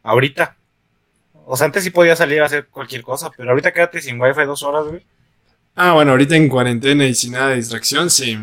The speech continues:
Speaker 2: sí está.
Speaker 1: Ay, sí, en el,
Speaker 2: está
Speaker 1: sí, en
Speaker 2: rudo.
Speaker 1: el que, ¿de qué prefieres?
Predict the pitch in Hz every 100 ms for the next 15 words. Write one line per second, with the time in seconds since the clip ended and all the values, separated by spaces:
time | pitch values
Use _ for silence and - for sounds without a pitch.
0 | 101 104 - 117 - 110 147 147 147 _
1 | - 147 147 143 139 147 113 156 160 139
2 | 135 143 135 170 - 175 - 165 165 151
3 | -